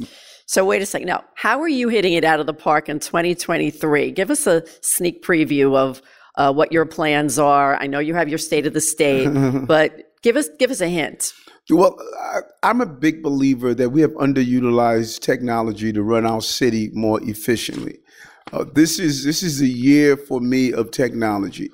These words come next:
Speaker 2: It's time for New York, uh, to stop being afraid of the transformation that's taking place in other major cities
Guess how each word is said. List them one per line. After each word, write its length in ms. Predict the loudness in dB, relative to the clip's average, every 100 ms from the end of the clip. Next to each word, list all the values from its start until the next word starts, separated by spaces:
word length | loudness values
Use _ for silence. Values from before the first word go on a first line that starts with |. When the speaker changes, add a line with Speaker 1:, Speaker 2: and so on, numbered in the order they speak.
| -4
Speaker 2:
It's 180 | -4 -2
time 420 | 0 2 0 -2
for 200 | -6 -6
New 160 | -2
York, 520 | -2 0 2 0 -4 -20 -20 -20 -4
uh, 160 | 0 0
to 200 | -2 -10
stop 380 | -2 0 0 -2
being 220 | -4 -6
afraid 720 | -10 -12 0 2 2 0 -4
of 120 | -8
the 100 | -10
transformation 880 | -8 -2 -2 -2 -2 0 0 -2 -2
that's 180 | -2 0
taking 300 | -2 -2 -8
place 340 | -4 -2 -2
in 80 | -2
other 220 | 0 0
major 340 | 2 2 0 -6
cities 440 | -2 0 2 -2